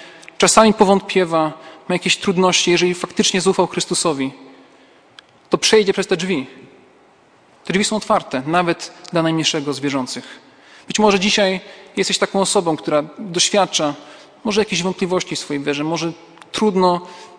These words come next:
w tych sytuacjach, w jakich się znajdujemy, się gdzieś tam odnaleźć. I ta wiara tak nie do końca jest w takim miejscu, w jakim byś chciał, byś chciała. Może to jest czas, żeby faktycznie odnowić swoją, swoją,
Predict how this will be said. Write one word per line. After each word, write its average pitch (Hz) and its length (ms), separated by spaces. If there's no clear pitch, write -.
w - 120
tych - 180
sytuacjach, 190 520
w - 20
jakich 170 240
się 175 100
znajdujemy, 170 360
się - 60
gdzieś 170 140
tam 175 120
odnaleźć. 147 560
I 233 60
ta 226 100
wiara 226 240
tak 214 180
nie 214 80
do 196 80
końca 190 480
jest 175 280
w - 40
takim 175 240
miejscu, 170 280
w - 20
jakim 156 240
byś 143 120
chciał, 147 320
byś 139 140
chciała. 135 400
Może 160 120
to - 60
jest 170 100
czas, 180 240
żeby 175 140
faktycznie 160 640
odnowić 165 480
swoją, 151 380
swoją, 143 300